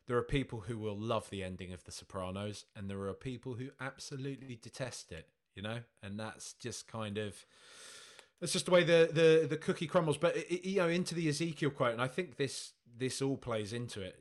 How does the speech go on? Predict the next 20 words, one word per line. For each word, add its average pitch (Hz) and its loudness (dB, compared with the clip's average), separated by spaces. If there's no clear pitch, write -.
like 98 -10
you 98 -12
say, 101 -4
with 90 -8
the 95 -14
six - -14
six - -16
six - -12
briefcase 90 -10
and 85 -14
stuff, - -12
is 110 -4
that, 117 -4
you 143 -6
know, 117 0
I 113 0
haven't 123 -4
really 117 -2
kind 117 -2
of 104 -2